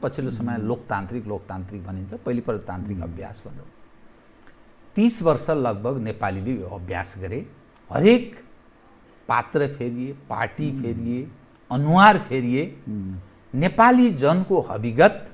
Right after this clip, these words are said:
Speaker 2: उम्।
Speaker 1: एकपछि अर्को बढोत्तरीमा दुखी छन्।
Speaker 2: उम्।
Speaker 1: तपाईँ एउटा क्रान्तिकारी माओवादीको महासचिव, तपाईँका चेलाहरू, तपाईँले प्रशिक्षित गरेका मानिसहरू अहिले राजपाटमा छन्,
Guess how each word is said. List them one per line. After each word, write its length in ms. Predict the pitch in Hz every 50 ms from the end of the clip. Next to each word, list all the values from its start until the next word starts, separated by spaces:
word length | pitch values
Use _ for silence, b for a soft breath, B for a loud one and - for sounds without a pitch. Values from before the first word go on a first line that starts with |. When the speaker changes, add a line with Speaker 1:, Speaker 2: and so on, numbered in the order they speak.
| -
Speaker 2:
उम्। 280 | 101 98 95 92 87 -
Speaker 1:
एकपछि 800 | 208 226 269 294 285 - - - - 226 214 220 - 226 233
अर्को 480 | 214 - - 160 160 156 - - 175 180
बढोत्तरीमा 720 | - - - 127 156 170 160 - - 143 127 123 127 139 139
दुखी 380 | 123 107 139 175 160 208 196
छन्। 180 | - - 101 87
Speaker 2:
उम्। 680 | 82 - - - - - - 110 101 92 87 85 85 82 95 92 92 - - _ _ - - - - - - - _ _ _ _ _ _ _ _ _ -
Speaker 1:
तपाईँ 320 | - 233 233 339 320 302 247
एउटा 480 | 190 190 190 - 156 139 117 101 - - - - _ _ _ - - - - - - - - - - - - _ _ _ _ - -
क्रान्तिकारी 540 | 127 127 143 151 - 147 - 156 147 143
माओवादीको 640 | 135 131 117 113 123 120 117 113 107 107 110 107 110
महासचिव, 600 | 101 98 92 95 110 - - 107 92 - 110 104 104 - - -
तपाईँका 640 | 139 139 170 160 156 139 156 147 143 143 143 - - - - _ -
चेलाहरू, 640 | - 160 175 175 165 151 135 110 107 98 107 123 117 - -
तपाईँले 340 | 143 139 139 170 156 151 151
प्रशिक्षित 580 | 147 - - 143 - - 190 190 - 214 170 170
गरेका 320 | 131 120 117 110 123 110
मानिसहरू 560 | 104 98 98 101 101 101 95 - 110 110 123
अहिले 260 | 131 71 107 107 104
राजपाटमा 680 | 98 95 101 104 95 - - 113 98 92 92 - 101 92
छन्, 260 | 87 92 - 104 104